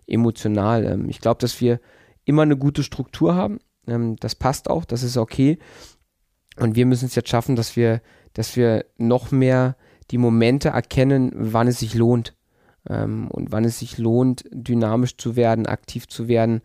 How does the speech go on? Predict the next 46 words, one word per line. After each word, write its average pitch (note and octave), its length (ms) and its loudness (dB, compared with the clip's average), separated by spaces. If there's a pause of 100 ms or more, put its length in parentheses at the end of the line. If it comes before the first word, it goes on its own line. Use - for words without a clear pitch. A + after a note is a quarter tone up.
(340)
ähm, G#2 440 -2
aufs - 200 -6
Tor A#2+ 220 0
zu - 140 -6
gehen, A#2 480 0 (120)
ähm, A2 320 -4
und - 160 -4
wann A2 140 -2
es A2+ 140 -2
sich - 160 -10
lohnt, A#2+ 320 0 (320)
auch A#2 80 -4
mal A2+ 120 0
ruhiger G#2+ 360 -2
zu - 160 -12
machen. B2 320 -10
Ähm, A2+ 220 -6
das A2+ 160 -6
ist B2 100 -2
aber B2 120 2
okay, C#3 320 0
weil B2+ 140 2
wir A2+ 80 -2
sind A#2 160 -4
eine, A2+ 200 -2
eine A#2+ 120 -2
junge C3+ 220 2
Mannschaft C3 340 -2
nach A#2+ 240 -6
wie B2 60 -10
vor, B2 280 -4 (540)
dass - 180 -18
wir A2 60 -2
da A2 320 2
einfach - 400 -6
noch A2+ 140 -2
Schritte - 320 -10
zu A#2+ 140 -8
gehen C3 360 2
haben, B2 340 2
aber A2 380 0 (460)
die A2 100 2
Basis, B2+ 800 0
die A#2+ 60 -2
Basis A2+ 380 -2
stimmt, D3 360 -2